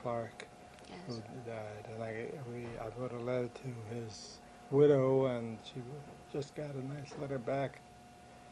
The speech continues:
Speaker 1: But he was, uh, we were very close. Uh, before that, though, we had, before C-, Clark, I think he came in sixty-one, we had, uh, Ralph England, who, uh, left for Rhode Island.
Speaker 2: Mm-hmm.
Speaker 1: But, uh,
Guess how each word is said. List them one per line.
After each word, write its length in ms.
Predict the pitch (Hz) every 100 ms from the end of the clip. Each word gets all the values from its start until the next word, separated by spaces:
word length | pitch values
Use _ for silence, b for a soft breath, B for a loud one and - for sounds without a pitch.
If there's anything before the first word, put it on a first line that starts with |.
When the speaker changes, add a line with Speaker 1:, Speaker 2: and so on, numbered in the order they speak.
| B - -
Speaker 1:
But 140 | 131
he 140 | 139 170
was, 300 | 139 120 127
uh, 200 | 123 143 156 170 - -
we 160 | 165 170
were 160 | 139 127
very 300 | - 135 120
close. 640 | - 127 107 98 - - 127
Uh, 340 | 113 113 117 - - -
before 440 | 139 - 196 190
that, 360 | 135 123 120 -
though, 180 | 123 123
we 180 | 123 120
had, 240 | 147 131 120 - B B -
before 320 | 135 165 143
C-, 60 | 139 - - - - -
Clark, 400 | - 139 123 113
I 60 | 127
think 220 | 165 147
he 100 | 156
came 320 | 139 147 139
in 80 | 127
sixty-one, 880 | - 151 - - 123 117 139 131 123 - B B B B B B -
we 200 | 131 117 95
had, 240 | 143 135 123 - -
uh, 140 | 117
Ralph 380 | 117 135 131 -
England, 380 | 147 139 117 110 110
who, 240 | 117 113 143 123 147
uh, 220 | 113 117
left 140 | 113 -
for 80 | 123 113
Rhode 200 | 117 113
Island. 400 | 113 117 107 101 - - - -
Speaker 2:
Mm-hmm. 220 | 185 190 202
Speaker 1:
But, 380 | 123 120 - 131
uh, 160 | 120